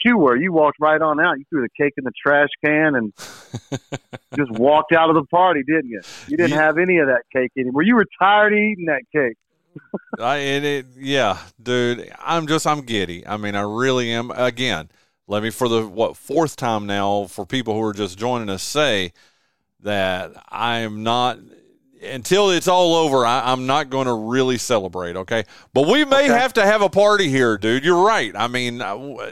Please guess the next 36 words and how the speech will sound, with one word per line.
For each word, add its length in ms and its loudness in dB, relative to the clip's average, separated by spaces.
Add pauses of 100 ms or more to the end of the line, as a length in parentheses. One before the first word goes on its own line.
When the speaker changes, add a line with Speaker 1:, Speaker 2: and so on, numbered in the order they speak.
Speaker 2:
I 220 -2
may 300 0
just 260 -2
throw 260 4
a 60 0
doggone 420 0
party 420 -2
and 80 -10 (420)
buy 220 0
me 140 -2
a 60 -2
Commanders 600 -4
jersey 600 -2
with 280 0
whoever 440 2
the, 160 2
the 160 -4
star 380 2
of 80 -2
the 80 -2
team 320 -4
is 100 -4
gonna 240 -4
be 220 -2
coming 340 -4
up. 160 -2
I 200 -2
don't 180 -6
know. 220 -4 (580)
Uh, 180 -8
because, 400 -2
dude, 200 2
I 100 0
can't 240 -6
wait. 180 -4
Dude, 260 0